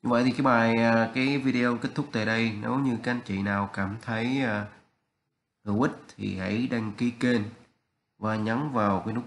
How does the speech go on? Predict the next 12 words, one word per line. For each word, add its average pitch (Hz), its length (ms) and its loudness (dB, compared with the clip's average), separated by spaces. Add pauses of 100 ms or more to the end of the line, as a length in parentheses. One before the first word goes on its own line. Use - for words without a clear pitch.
(120)
chuông 110 200 -2
thông 104 160 -6
báo 127 360 0 (220)
để 92 100 -6 (180)
theo 110 180 -2
dõi 98 320 -2
những 101 340 -6
video 101 460 -2
mới 110 160 -2
nhất 127 180 -4
trên 98 160 -10
kênh. 98 180 -2